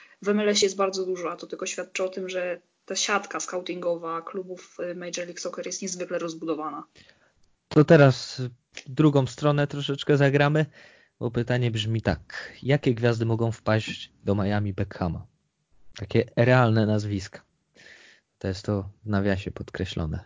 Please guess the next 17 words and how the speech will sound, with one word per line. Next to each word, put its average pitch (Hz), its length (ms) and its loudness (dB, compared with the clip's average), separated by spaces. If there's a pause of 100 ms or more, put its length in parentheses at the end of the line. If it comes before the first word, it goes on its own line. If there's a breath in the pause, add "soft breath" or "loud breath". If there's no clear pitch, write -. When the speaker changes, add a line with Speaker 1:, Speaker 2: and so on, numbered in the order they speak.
Speaker 2:
realne 90 380 4
nazwiska. 90 540 -2 (400 loud breath)
No 127 120 6
bo 143 440 8 (100)
wszystkich 123 460 0
już 104 160 -2
wymieniali, 107 720 0 (480)
wszystkie 117 360 2
możliwe 120 420 4
nazwiska 117 520 0
już 113 200 2
zobaczyłem 113 520 2
w 107 40 -12
kontekście 107 600 0 (520 loud breath)
Miami 110 420 4
Beckhama, 113 520 0
naprawdę. 117 500 4